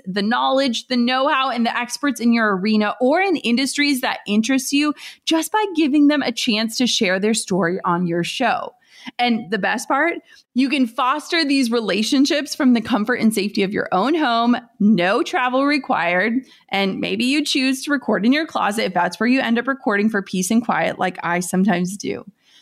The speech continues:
You basically get to share an opportunity and your platform with someone else, and that is a huge honor for so many people. Along with that, you may gain access to their audience if they share their interview, so it can be a huge win-win situation for you both,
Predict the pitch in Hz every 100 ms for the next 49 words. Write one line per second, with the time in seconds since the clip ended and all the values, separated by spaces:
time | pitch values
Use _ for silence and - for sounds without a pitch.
0 | _ 226 294 302 294 320 311 311 285 311
1 | 302 - 220 220 247 220 220 240 269 269
2 | 277 226 220 214 - 220 262 285 311 269
3 | 190 220 208 196 190 202 262 - 180 196
4 | - 214 220 277 339 339 339 302 - 285
5 | 294 320 - - 277 294 285 277 285 -
6 | 285 285 285 277 262 285 269 - - -
7 | _ - - 214 226 254 285 302 226 233
8 | 220 226 226 269 254 - 214 233 - 277
9 | - 196 180 220 302 - 294 359 220 208
10 | 208 - 220 233 262 - 214 233 262 254
11 | - 196 214 247 277 - 240 233 262 247
12 | 247 247 233 - 233 269 240 196 214 226
13 | 240 226 226 226 196 190 240 254 285 -
14 | - - 220 196 233 285 208 - 180 226
15 | 403 -